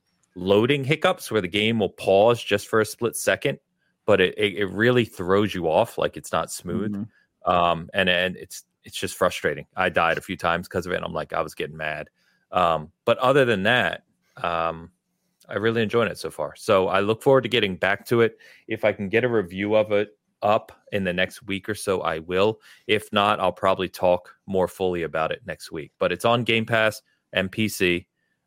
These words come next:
Speaker 1: um, or Xbox and P C. It's also on Game Pass. And, uh, if you like two D games with kind of a,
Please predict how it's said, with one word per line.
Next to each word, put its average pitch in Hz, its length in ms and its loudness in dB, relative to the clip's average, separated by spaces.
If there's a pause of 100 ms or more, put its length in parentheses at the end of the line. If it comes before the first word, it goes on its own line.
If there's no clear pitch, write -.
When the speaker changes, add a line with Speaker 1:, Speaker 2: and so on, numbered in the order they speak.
(120)
Speaker 1:
um, 82 460 2
or 87 180 0
Xbox 92 420 0
and 92 100 -10
P 90 140 -6
C. 85 240 -8
It's 80 120 -16
also 82 240 -2
on 80 120 -6
Game 78 180 -8
Pass. - 320 -12 (380)
And, 82 400 -4
uh, 82 240 0
if 85 120 -10
you 95 120 -4
like 90 240 0
two 107 160 -4
D 92 120 -2
games 90 460 -2
with 80 140 -16
kind 82 200 -4
of 78 120 -6
a, 76 320 -2